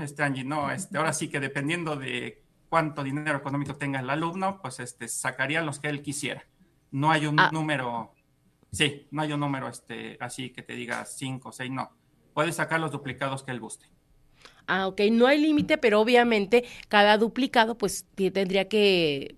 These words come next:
Speaker 2: pagarlo, ¿no? Ahora sí que
Speaker 1: Así es.
Speaker 2: ya depende de él que sea cuidadoso o no, o no lo
Speaker 1: Sí.
Speaker 2: sea. <laughs>
Speaker 1: Exactamente, entonces ya es dependiendo del alumno que tenga cuidado con su, con su documento, pues ella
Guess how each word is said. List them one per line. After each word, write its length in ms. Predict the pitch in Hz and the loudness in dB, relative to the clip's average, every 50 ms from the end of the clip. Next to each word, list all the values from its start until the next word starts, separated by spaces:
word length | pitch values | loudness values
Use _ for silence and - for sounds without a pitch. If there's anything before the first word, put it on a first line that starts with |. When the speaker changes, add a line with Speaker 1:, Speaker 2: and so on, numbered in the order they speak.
| _ | _
Speaker 2:
pagarlo, 640 | - 185 165 156 180 202 185 151 156 151 147 147 151 | 2 4 4 6 8 6 6 6 4 0 0 0 0
¿no? 140 | 160 185 214 | 2 4 4
Ahora 300 | 226 214 185 180 180 175 | 6 6 4 4 2 0
sí 180 | 180 - 180 | -2 -6 -8
que 120 | - - 165 | -2 -2 0
Speaker 1:
Así 200 | - - 156 147 | 2 4 4 4
es. 200 | 143 143 - - | 2 2 4 6
Speaker 2:
ya 140 | 226 233 | 8 8
depende 440 | 233 240 240 240 240 247 247 233 220 | 8 6 6 6 4 4 6 4 4
de 140 | 208 226 233 | 6 6 6
él 120 | 254 247 - - - - | 6 4 0 -10 -8 0
que 100 | - 233 | 0 2
sea 200 | 226 - 269 269 | 4 4 4 4
cuidadoso 760 | - 311 262 247 240 214 214 226 247 269 285 240 - 285 262 | 6 4 8 8 8 8 10 8 8 8 8 8 8 8 8
o 80 | 262 | 8
no, 180 | 202 170 269 - | 8 6 4 6
o 220 | - 247 233 233 | 8 8 8 8
no 180 | 240 240 240 240 | 8 8 8 8
lo 140 | 240 240 - | 8 6 4
Speaker 1:
Sí. 160 | - - 233 | 6 4 4
Speaker 2:
sea. 260 | - - 214 - - | 4 4 2 2 2
<laughs> 420 | - - - - - - - - _ _ _ _ _ - - - - - | 0 -2 -6 -6 -6 -6 -10 -10 _ _ _ _ _ -20 -20 -20 -14 -8
Speaker 1:
Exactamente, 760 | - 170 - 196 202 196 - - 180 180 165 165 156 160 143 | -4 0 2 2 2 2 2 -4 -4 -2 -2 -4 -4 -4 -4
entonces 440 | 143 139 - 185 180 175 175 160 170 | -6 -4 -4 -4 -4 -4 -6 -6 -4
ya 140 | 170 165 165 | -2 -2 -2
es 80 | 156 | -2
dependiendo 440 | 151 151 147 139 143 160 160 156 147 | -4 -6 -6 -6 -6 -6 -6 -6 -6
del 180 | 135 131 127 127 | -4 -4 -6 -6
alumno 340 | 131 135 151 151 147 143 | -6 -6 -6 -6 -8 -8
que 80 | - 123 | -8 -10
tenga 320 | - - 139 135 135 131 | -12 -8 -6 -6 -6 -6
cuidado 340 | - 127 127 139 139 135 127 | -6 -6 -4 -4 -2 -4 -4
con 180 | - 117 104 104 | -8 -10 -12 -12
su, 300 | - - 113 107 113 _ _ _ _ _ _ _ - | -14 -14 -16 -16 -16 _ _ _ _ _ _ _ -6
con 140 | 165 151 131 | -6 -4 -4
su 120 | 151 147 | -4 -4
documento, 680 | 135 143 139 143 160 143 156 190 208 202 - 247 240 - - | -4 -4 -4 -4 -4 -2 -2 -2 -4 -4 -4 -6 -8 -8 -10
pues 160 | 143 - 143 | -14 -12 -10
ella 360 | 139 139 139 139 135 135 | -8 -4 -4 -4 -6 -6